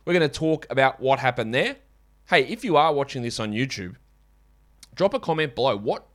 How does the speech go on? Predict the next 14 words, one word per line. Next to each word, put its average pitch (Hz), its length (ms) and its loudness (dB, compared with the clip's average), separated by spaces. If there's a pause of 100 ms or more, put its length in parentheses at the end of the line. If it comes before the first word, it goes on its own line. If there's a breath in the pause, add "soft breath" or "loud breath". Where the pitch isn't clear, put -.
(140)
do 156 100 -10
you 143 160 -4
think 135 300 -6
the 113 80 -12
Suns 117 400 -6
should - 240 -10
do? 101 220 -4 (1040)
Should 104 160 -10
they 101 140 -2
move 104 280 -8
on 117 180 -6
from 131 160 -10
Chris 127 220 -8
Paul? 208 360 -2